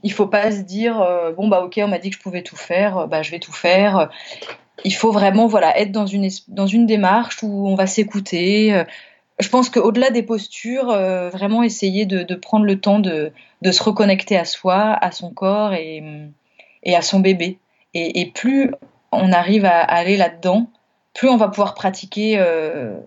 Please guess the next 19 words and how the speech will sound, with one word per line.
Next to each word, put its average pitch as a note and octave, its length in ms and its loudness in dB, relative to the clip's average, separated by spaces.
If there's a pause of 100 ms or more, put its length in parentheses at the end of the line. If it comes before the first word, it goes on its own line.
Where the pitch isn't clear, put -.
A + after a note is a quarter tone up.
(140)
les F#3 180 -2
postures, G3 520 0
parce F3 180 -2
qu'en D#3 140 -4
fait, F#3+ 240 -2
on, D#3 180 -4 (320)
on F3+ 60 -2
va F3+ 100 2
le F#3 60 0
sentir, - 460 -4
quoi. - 200 -6
On F3 80 -8
va - 80 2
le - 60 -4
sentir - 360 -4
beaucoup, E3+ 260 -6 (120)
beaucoup - 440 -6
mieux. E3+ 520 2
Et, D3+ 340 -2